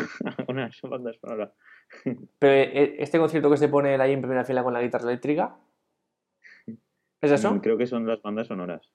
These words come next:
Speaker 1: oye.
Speaker 2: Sí, pero es que él tiene un show que es la, sus bandas sonoras, pero es en plan, hay una orquesta de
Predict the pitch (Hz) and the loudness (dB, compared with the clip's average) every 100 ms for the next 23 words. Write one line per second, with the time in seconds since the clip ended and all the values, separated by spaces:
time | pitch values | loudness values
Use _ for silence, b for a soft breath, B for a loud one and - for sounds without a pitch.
0 | _ - 92 87 _ _ _ _ _ - | _ -16 -14 -14 _ _ _ _ _ 0
1 | 143 135 160 151 151 147 143 156 151 156 | 4 6 6 4 4 2 2 4 6 4
2 | - 131 120 127 131 - - 110 - 113 | -4 0 2 2 -2 -12 -8 -8 -6 -4
3 | 113 117 135 135 139 180 - - 123 123 | -4 -4 -4 4 6 4 0 0 4 4
4 | 131 131 127 107 117 123 127 131 127 131 | 2 0 0 0 -2 0 -2 -2 -2 2
5 | 117 - - - | 0 0 -8 -16